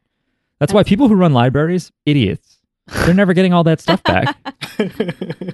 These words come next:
Speaker 2: It's such a common thing, though. Like, you lend a game to your friend, and
Speaker 1: Oh, yeah.
Speaker 2: they never give it back. Or, like, I'll have a game that I never got to give back to
Speaker 1: You're thinking
Speaker 2: someone.
Speaker 1: about Metal Gear Solid H D, aren't you?
Speaker 2: That, I think I did end up a-,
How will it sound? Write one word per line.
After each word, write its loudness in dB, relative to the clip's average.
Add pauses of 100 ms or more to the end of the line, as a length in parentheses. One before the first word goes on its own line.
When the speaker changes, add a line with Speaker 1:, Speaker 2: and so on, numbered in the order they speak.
(400)
Speaker 2:
It's -2
such -4
a -2
common -2
thing, -2
though. 2
Like, -2
you -4
lend -2
a 0
game -2
to -4
your 0
friend, -4
and -4
Speaker 1:
Oh, 4
yeah. 0 (120)
Speaker 2:
they -2
never -2
give -4
it -8
back. -2 (360)
Or, -2
like, -4
I'll 2
have -2
a 0
game -4
that -2
I -2
never -6
got -4
to -20
give -6
back -8
to 0
Speaker 1:
You're 4
thinking 2
Speaker 2:
someone. 4
Speaker 1:
about 2
Metal 2
Gear 0
Solid -4
H -6
D, -6
aren't -4
you? -4
Speaker 2:
That, 2 (380)
I -2
think -2
I 2
did -4
end 0
up -2 (260)
a-, 2